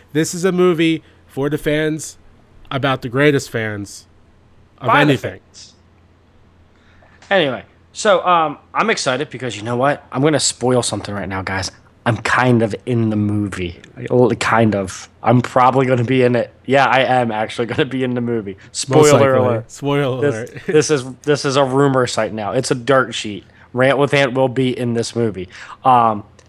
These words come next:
Speaker 2: I'm very proud of you, man. We've, we've talked about this for, for a while now. Um, I'm glad to see you getting back into your, your, your passion in life, and, uh, combining two passions is always a great thing. Thank you, G-Rod,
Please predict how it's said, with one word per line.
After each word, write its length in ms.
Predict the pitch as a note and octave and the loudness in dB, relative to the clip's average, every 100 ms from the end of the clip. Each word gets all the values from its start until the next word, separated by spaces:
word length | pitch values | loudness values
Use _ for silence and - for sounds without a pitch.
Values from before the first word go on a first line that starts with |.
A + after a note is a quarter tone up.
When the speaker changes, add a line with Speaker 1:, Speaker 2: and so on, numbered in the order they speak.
| _ _ _ _ _ _ _ - | _ _ _ _ _ _ _ -2
Speaker 2:
I'm 120 | D3+ | 2
very 240 | E3 F#3 | 4 4
proud 320 | D#3+ C#3+ C3 C3 | 4 2 2 2
of 60 | |
you, 100 | C3 | 0
man. 240 | B2+ B2 B2 | -4 -4 -4
We've, 200 | C3+ B2 | -6 -6
we've 100 | C3+ | -6
talked 260 | - D#3+ - | 2 2 2
about 220 | C3 B2+ | -2 -2
this 120 | B2 | -4
for, 420 | - B2+ A#2+ A#2 - - | -10 -6 -4 -6 -10 -16
for 260 | - B2 | -4 -2
a 40 | A2+ | 2
while 420 | A2+ A#2 A#2+ A#2 | 4 4 2 0
now. 400 | A#2 A2+ A2 - | -2 -2 -2 -4
Um, 220 | A#2 A2+ | -4 -2
I'm 120 | A2 | -2
glad 240 | A2+ C3+ B2+ | 0 2 0
to 40 | |
see 160 | A2+ C3+ | -2 -2
you 160 | C3+ C3 | 0 2
getting 280 | C3+ B2+ B2 | 0 0 2
back 260 | B2+ A#2+ | 2 0
into 260 | C3 A2+ A#2+ | -4 -6 -2
your, 280 | A#2+ A#2 - - - _ _ _ | 0 0 -2 -18 -20 _ _ _
your, 200 | B2+ C#3+ | 0 2
your 160 | C#3+ C#3+ | 2 0
passion 520 | - C3 A#2+ - A2+ | 2 0 0 -4 -8
in 80 | A2 | -6
life, 340 | G2+ G2+ - | -8 -8 -10
and, 220 | A2+ A2 | -8 -6
uh, 260 | A2 A2 A2 | -4 -4 -4
combining 540 | A2+ C3 B2+ B2+ C3+ | -2 0 2 2 2
two 180 | B2+ C3+ | -2 -8
passions 520 | A#2+ B2 A#2 - A2+ | -2 0 0 -2 -10
is 100 | G#2+ | -6
always 240 | A2+ A#2 G#2+ | -4 -2 -4
a 40 | |
great 300 | G#2+ A2+ G#2+ | -4 -6 -4
thing. 300 | - A2 G#2+ - - - _ _ _ - | -4 -4 -4 -12 -20 -20 _ _ _ -2
Thank 320 | F#3+ A3 - | 0 0 -4
you, 100 | E3 | -6
G-Rod, 600 | G#2+ A#2+ A#2+ B2 A#2+ | -4 -4 0 2 2